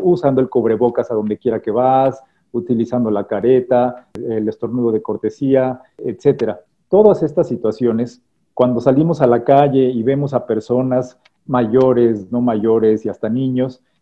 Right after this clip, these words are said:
que andan sin cubrebocas, pues algo no estamos haciendo bien, no, no, no estamos haciendo nuestra tarea como sociedad, no estamos asumiendo esa responsabilidad. Entonces, creo que vale la pena replantear inclusive la comunicación oficial y la comunicación que hacen los medios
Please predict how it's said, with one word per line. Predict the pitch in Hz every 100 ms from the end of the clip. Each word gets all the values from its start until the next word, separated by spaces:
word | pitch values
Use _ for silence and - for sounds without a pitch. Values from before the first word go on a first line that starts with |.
| _
que | 120
andan | 131 147 151 147
sin | 120
cubrebocas, | 113 107 107 110 131 - 151 156 _ _
pues | 120 117 _ _ _ _ _
algo | 135 151
no | 147
estamos | 143 143 113
haciendo | 101 131 113
bien, | 117 123 107
no, | 110
no, | 110 104
no | 117 127
estamos | 127 143 113
haciendo | 127 127
nuestra | 104 101
tarea | - 104 123 -
como | 107
sociedad, | 95 98 110 120
no | 139
estamos | 143 143 143
asumiendo | 107 110 117 120
esa | 113 110
responsabilidad. | 104 - 92 104 98 101 98 98 _ _ _
Entonces, | 120 120 143 151
creo | - 170 185
que | 175
vale | 151 156
la | 143
pena | 131 127 143 131 120
replantear | 123 123 131 120 117 135 139
inclusive | 143 143 107 - 123
la | 127 110
comunicación | 117 110 113 110 113 - 131 131
oficial | 123 104 - 113 117
y | 135
la | 113 101
comunicación | 107 107 110 117 - 135 135
que | 131
hacen | 123 131
los | 110
medios | 113 120 120 147